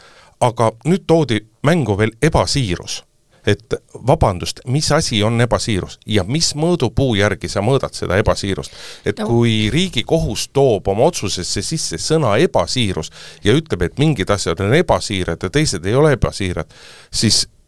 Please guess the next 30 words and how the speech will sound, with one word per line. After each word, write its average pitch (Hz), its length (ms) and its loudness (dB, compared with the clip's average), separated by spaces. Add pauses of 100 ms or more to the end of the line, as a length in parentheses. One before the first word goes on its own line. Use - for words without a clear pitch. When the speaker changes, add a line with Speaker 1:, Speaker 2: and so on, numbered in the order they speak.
(260)
Speaker 1:
Riigikohus 131 520 0
peaks - 200 0
andma 123 240 4
ette 135 200 0
ka 92 80 -2
mingisuguse 98 520 -2
mõõdiku. 123 600 0
Ja 98 80 -2
kui 123 120 -4
ta 123 80 0
Speaker 2:
Aga 95 60 0
Speaker 1:
seda 107 140 0
Speaker 2:
see 127 80 0
Speaker 1:
mõõdikut 143 460 -2
ei 92 60 -2
saa 131 140 4
anda, 170 200 2 (180)
siis - 180 -6
parem 139 340 0
ärme 101 200 -2
kasuta - 320 -2
Speaker 2:
See 208 80 2
on 240 80 0
ikkagi, 247 140 0
Speaker 1:
sellist 190 160 -2
asja. - 140 0
Speaker 2:
see 240 80 0
on 247 100 2
ikkagi 208 180 -4
täi-, 220 260 2